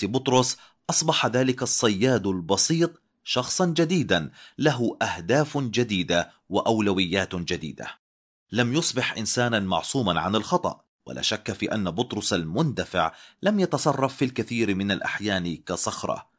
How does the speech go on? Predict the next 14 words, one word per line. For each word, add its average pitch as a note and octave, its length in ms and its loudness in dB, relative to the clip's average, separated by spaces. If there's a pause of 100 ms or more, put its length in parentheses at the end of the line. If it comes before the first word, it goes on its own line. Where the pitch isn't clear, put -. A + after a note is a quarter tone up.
(540)
لكن C3 360 2
عندما A2 360 2
اختار C#3 520 0
الرب G2 540 0
تلاميذه E2+ 840 -2 (340)
لم C#3+ 140 -2
يكن F#3+ 280 -2
يبحث G2+ 400 -2
عن E2 560 -2 (220)
نماذج F#2 500 -2
مثالية، F2 800 -4 (400)
لكنه E3+ 500 2
كان F3 260 0
يبحث A#2 520 -2